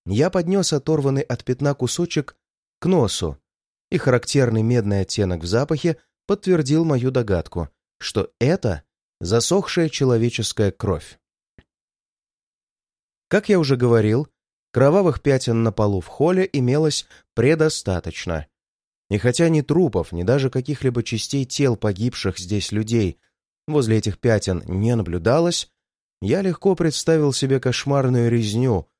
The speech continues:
устроенную больше недели назад в холле тварями изнанки, сорвавшими входную дверь и прорвавшимися через образовавшуюся щель в дом.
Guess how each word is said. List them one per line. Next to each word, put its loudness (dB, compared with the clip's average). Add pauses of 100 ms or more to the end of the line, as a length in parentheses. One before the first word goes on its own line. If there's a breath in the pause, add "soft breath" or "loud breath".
(240)
устроенную 2
больше 0
недели 0
назад -2
в -18
холле 0
тварями 0
изнанки, -4 (560)
сорвавшими 2
входную -2
дверь 0 (480)
и 0
прорвавшимися 2
через -2
образовавшуюся -2
щель 0 (260 soft breath)
в -10
дом. 0